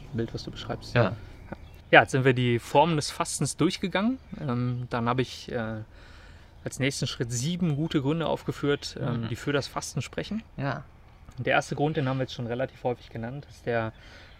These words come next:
Speaker 1: Prozess der Autophagie, also der Selbstreinigung des Körpers. Ähm, immer wenn wir Nahrung zu uns nehmen, wenn wir Kalorien aufnehmen und vor allem auch Proteine zu uns nehmen, ähm, kriegen die Zellen Energie.
Speaker 2: Mhm.
Speaker 1: Ähm, und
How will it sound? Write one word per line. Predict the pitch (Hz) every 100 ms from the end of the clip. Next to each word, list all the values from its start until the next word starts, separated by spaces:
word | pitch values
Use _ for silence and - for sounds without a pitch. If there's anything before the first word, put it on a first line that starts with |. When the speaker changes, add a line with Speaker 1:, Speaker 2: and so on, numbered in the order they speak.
| -
Speaker 1:
Prozess | 120 - 135 -
der | 127
Autophagie, | - - 147 - 120 131 208 - - - - -
also | 117 117
der | 113
Selbstreinigung | 107 123 - - 147 143 143
des | 127
Körpers. | - 143 160 151 - -
Ähm, | 123 113 113 113 113 - - - - -
immer | 139 131 127
wenn | 127 123
wir |
Nahrung | 123 123 151 139
zu | - 151
uns | 139 -
nehmen, | 143 143 139 123
wenn | 120
wir | 117
Kalorien | - 120 117 135
aufnehmen | 135 127 - 131 127 127 123
und | -
vor | -
allem | 123
auch | 113
Proteine | - - 139 151
zu | -
uns | 143 135
nehmen, | 135 135 135 - - - - -
ähm, | 113 113 113 113 - - -
kriegen | - 127 120 113
die | 113 113 -
Zellen | - 135 135
Energie. | 135 123 117 127 170 - - -
Speaker 2:
Mhm. | 117 120 185
Speaker 1:
Ähm, | 113 113 117 117 -
und | 127 120 113 - -